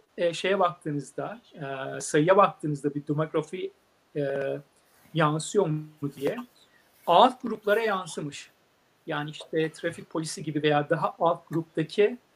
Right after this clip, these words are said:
in-, e, şeyler, polisler arasında işte yüzde kırk beş, yüzde elliye yakın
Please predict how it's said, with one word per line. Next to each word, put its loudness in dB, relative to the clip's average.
in-, -2
e, 2
şeyler, 4
polisler -2
arasında -2
işte -8
yüzde -4
kırk -14
beş, -2
yüzde 0
elliye 4
yakın 2